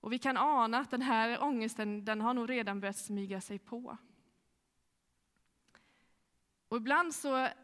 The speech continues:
står vi inför stora utmaningar i våran tro, och vi kan verkligen börja fundera på om det håller. Och som Jesus själv säger på korset: "Varför, Fader, har du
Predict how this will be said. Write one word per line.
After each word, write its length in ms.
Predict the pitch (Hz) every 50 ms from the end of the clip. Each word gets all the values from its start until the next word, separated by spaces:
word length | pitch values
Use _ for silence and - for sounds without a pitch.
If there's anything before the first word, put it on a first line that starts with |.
| - - _
står 320 | - - - - 285 262 247
vi 300 | 220 214 277 320 339 339
inför 340 | 294 247 233 214 - 220 202
stora 680 | - - - 311 285 240 208 202 208 214 202 202 -
utmaningar 880 | - 254 233 208 - - - 214 202 190 190 185 190 196 208 233 240 226
i 40 | 214
våran 500 | 208 269 262 226 208 202 226 277 320 302
tro, 300 | - 226 214 208 214 214
och 100 | 220 233
vi 80 | 247
kan 200 | 240 - 262 262
verkligen 340 | 269 269 262 - - 214 214
börja 140 | 208 214 208
fundera 500 | - 226 226 233 247 220 202 196 208 214
på 320 | 214 - 226 202 196 190 196 - - - - - - _ _ _ _
om 180 | - 214 220
det 60 | 226
håller. 600 | 240 - - 277 226 196 196 202 233 262 254 226 - - - - - _ _ _ _ _ _ _ _ _ _ _ _ _ _ _ _ _ _ _ _ _
Och 140 | _ - 220
som 120 | - 240 233
Jesus 560 | 226 277 285 262 269 - - 254 240 - -
själv 300 | - 294 294 302 294 294
säger 580 | - - 311 277 240 226 214 220 220 220 220 - - - - - _ _ -
på 80 | 269
korset: 260 | - - 254 - -
"Varför, 680 | - 220 277 285 277 269 254 247 - - - 254 247 247
Fader, 480 | 233 - 285 269 262 233 208 202 208
har 220 | 240 226 247 254 202
du 140 | 208 196